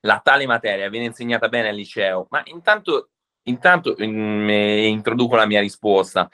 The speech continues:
Eh, intanto bisogna vedere da professore a professore, da scuola a scuola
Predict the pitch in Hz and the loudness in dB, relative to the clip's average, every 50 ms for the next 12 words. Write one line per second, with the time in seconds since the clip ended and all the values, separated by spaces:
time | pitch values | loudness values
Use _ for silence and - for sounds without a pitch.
0 | - - - - _ _ - 107 110 107 104 104 104 104 104 104 104 104 104 104 | -12 -20 -20 -20 _ _ -4 0 2 2 4 2 2 0 0 -2 -2 -2 -2 -4
1 | 104 104 - 117 123 123 120 - 180 190 185 180 160 131 120 107 107 107 104 117 | -4 -6 -8 -10 -10 -4 0 2 2 2 2 -2 -6 -8 -8 -10 -12 -10 -8 -6
2 | 117 113 113 113 110 113 113 110 101 95 92 90 92 90 90 98 107 107 - 117 | -2 -2 -2 0 0 0 0 0 0 0 -2 -2 -4 -4 0 0 2 2 2 -2
3 | 113 104 113 107 - - 143 135 120 - 113 107 - 104 101 - - - 147 135 | -4 -6 -6 -8 -4 0 0 0 0 0 -4 -8 -8 -10 -10 -10 -4 0 4 6
4 | 127 113 101 92 87 78 - _ 98 107 - - - 120 113 113 110 104 - - | 6 6 6 4 0 -2 -2 _ -4 -4 -4 0 2 4 6 6 4 2 -2 -6
5 | - 135 127 123 120 110 101 95 87 80 73 - | -2 2 4 4 6 4 4 2 -2 -8 -12 -14